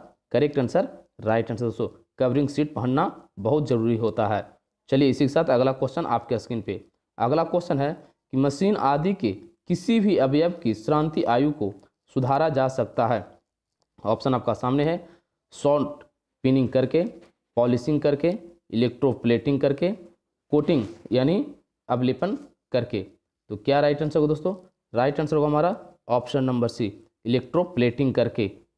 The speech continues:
ऑप्शन नंबर सी, इलेक्ट्रोप्लेटिंग करके हमारा करेक्ट आंसर, राइट आंसर है। मशीन आदि के किसी भी अवयव की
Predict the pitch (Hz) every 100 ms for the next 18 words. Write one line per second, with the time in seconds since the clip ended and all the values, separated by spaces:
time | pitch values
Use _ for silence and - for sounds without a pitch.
0 | - 117 127 - - 143 127 123 123 120
1 | 170 123 120 - 147 123 117 117 120 117
2 | 113 139 127 131 120 120 120 110 202 -
3 | - - - 107 120 117 113 113 104 95
4 | 107 - 180 - 117 117 131 - 143 214
5 | - _ _ - - 240 190 143 117 120
6 | 113 151 202 294